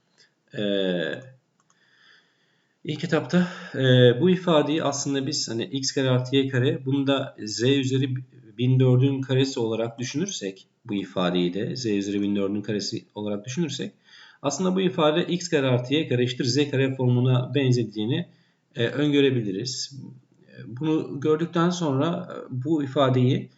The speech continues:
e, x kare artı y kare eşittir z kare formunda bir ifadeye benzetmeye çalışacağız. Yapacağımız bu olacak.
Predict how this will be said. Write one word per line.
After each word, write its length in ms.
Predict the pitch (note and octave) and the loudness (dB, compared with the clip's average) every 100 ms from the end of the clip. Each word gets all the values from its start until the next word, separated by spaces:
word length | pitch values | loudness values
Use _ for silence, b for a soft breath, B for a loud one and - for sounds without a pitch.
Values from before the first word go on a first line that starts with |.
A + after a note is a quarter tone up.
| b b _ A2+ | b b _ -8
e, 380 | A2+ G#2+ G2+ | -4 -2 -2
x 300 | F#2+ D3+ C#3+ | -2 -4 -6
kare 160 | - C#3 | -2 0
artı 200 | B2+ C3 | 0 0
y 120 | D3+ | -2
kare 220 | C3+ C3 | 0 0
eşittir 300 | C3+ C3+ - | 0 -2 -4
z 260 | C3+ B2+ D3+ | -2 0 -2
kare 220 | B2 A#2+ | 0 0
formunda 460 | C3+ C3 B2 A2 B2 | 2 2 2 0 -2
bir 60 | |
ifadeye 360 | B2+ B2+ A#2 D#3 | -2 -2 0 0
benzetmeye 500 | D3+ C3+ C3 B2 A#2 | 0 0 -2 -2 -4
çalışacağız. 600 | G#2 E2+ - - - - | -4 -8 -10 -14 -14 -14
Yapacağımız 600 | - G#2+ G2 F#2 G2 - | -12 -8 -6 -6 -8 -8
bu 80 | A2+ | -6
olacak. 480 | F#2+ F2 F2 - | -4 -6 -8 -12